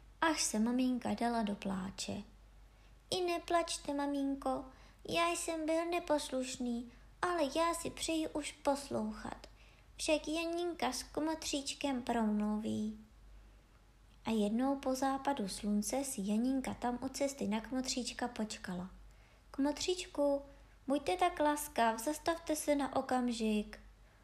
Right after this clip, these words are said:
A kmotříček se zastavil. "Tak vy nechcete broučkovi Berušku dát. Proč pak?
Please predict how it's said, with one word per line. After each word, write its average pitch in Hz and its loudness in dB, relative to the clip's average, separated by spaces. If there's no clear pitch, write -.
A 208 -2
kmotříček 254 -2
se - -4
zastavil. 190 -2
"Tak 294 0
vy 262 4
nechcete 277 4
broučkovi 277 4
Berušku 285 2
dát. 262 4
Proč 359 0
pak? 285 4